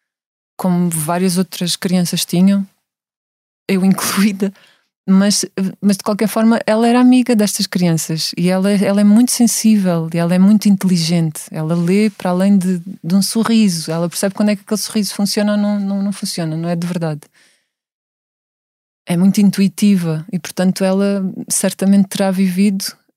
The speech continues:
estas vulnerabilidades daquele bairro de outra forma, esta, esta fome de que eu falo,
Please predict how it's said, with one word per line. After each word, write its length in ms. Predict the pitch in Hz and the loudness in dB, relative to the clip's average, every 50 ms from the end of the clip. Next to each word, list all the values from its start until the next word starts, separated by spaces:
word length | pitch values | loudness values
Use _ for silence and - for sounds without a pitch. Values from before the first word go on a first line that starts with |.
| _ _ - | _ _ -6
estas 280 | - 180 - - 196 185 | -6 -4 -2 -2 -2 0
vulnerabilidades 920 | 170 175 190 180 180 180 180 175 170 180 185 180 185 185 180 170 160 165 | 0 2 2 2 2 0 0 0 0 0 0 0 0 0 0 -2 -4 -4
daquele 320 | 160 170 - - 175 170 | -4 -4 -4 -4 -4 -4
bairro 340 | 160 165 170 175 180 170 - - | -2 -2 -2 -2 -4 -4 -6 -6
de 60 | 180 | -6
outra 200 | 175 170 - 185 | -4 -4 -4 -6
forma, 400 | 185 - - 180 165 156 151 151 | -8 -6 -4 -4 -2 -2 -2 -2
esta, 360 | 151 151 - - 170 165 160 160 | -4 -6 -6 -4 -4 -4 -4 -4
esta 220 | - 165 - - 175 | -6 -6 -6 -6 -6
fome 320 | - - - 196 185 175 | -6 -4 -2 -2 -2 -2
de 80 | 170 - | -4 -4
que 80 | - - | -6 -8
eu 40 | 165 | -6
falo, 500 | - - - 175 175 175 175 170 165 | -6 -4 -4 -2 0 0 -2 -4 -6